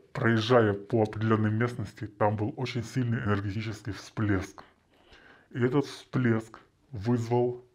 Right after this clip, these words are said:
эту случайность или закономерность. Вопрос, эм,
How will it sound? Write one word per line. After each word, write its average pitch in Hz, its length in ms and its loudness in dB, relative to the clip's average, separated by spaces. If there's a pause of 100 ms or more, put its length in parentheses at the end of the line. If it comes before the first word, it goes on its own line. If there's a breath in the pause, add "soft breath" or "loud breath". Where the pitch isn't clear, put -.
(380)
эту 107 240 -4
случайность 98 800 -2 (180)
или 110 220 2
закономерность. 123 840 0 (680 loud breath)
Вопрос, 117 720 0
эм, 110 480 2